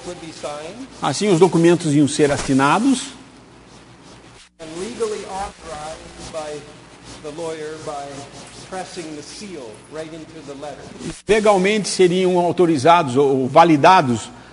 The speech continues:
Speaker 2: com esse, esse, eh, advogado colocando o selo no documento e assinando.
Speaker 1: And the act was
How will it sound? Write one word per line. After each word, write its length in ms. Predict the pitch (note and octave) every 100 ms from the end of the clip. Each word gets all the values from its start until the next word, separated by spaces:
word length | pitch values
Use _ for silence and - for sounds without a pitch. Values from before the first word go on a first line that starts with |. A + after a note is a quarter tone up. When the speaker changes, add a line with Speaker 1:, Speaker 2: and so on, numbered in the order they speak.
| - -
Speaker 2:
com 680 | D3+ D#3 D#3+ D#3+ D#3+ C3+ D3+
esse, 220 | C#3 -
esse, 800 | E3 D3 D3 - D3+ C#3+ C3+ B2+ G#2 - -
eh, 320 | C#3 B2 A#2+ -
advogado 720 | D#3 C#3 D3 C3 F3 G3 B2 - - - -
colocando 680 | D#3+ E3 C#3+ F3+ F3 E3 D#3
o 60 | C#3
selo 560 | - - A3 C#3+ G#2+
no 160 | A2+ C#3+
documento 580 | C3+ C#3 C3 A#2 G#2 -
e 120 | C#3 C#3
assinando. 560 | - C#3 C3 G2+ F#2 - - - -
Speaker 1:
And 80 | D#3+
the 160 | E3 D#3+
act 320 | F3 F3+ -
was 100 | E3